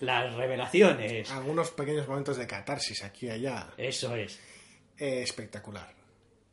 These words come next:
Speaker 2: Quiero decir, una vez más, eh, la trama toma, toma los derroteros más naturales y al mismo tiempo, en ocasiones, inesperados, que podrías ver, es decir, como,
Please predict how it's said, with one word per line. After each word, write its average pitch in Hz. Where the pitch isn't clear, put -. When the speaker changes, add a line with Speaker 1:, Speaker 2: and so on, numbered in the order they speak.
Speaker 2:
Quiero 107
decir, 110
una 123
vez 123
más, 135
eh, 110
la 104
trama 120
toma, 113
toma 123
los 107
derroteros 117
más 113
naturales 110
y 101
al 95
mismo 117
tiempo, 104
en 117
ocasiones, 104
inesperados, 101
que -
podrías 101
ver, 120
es 101
decir, 110
como, 92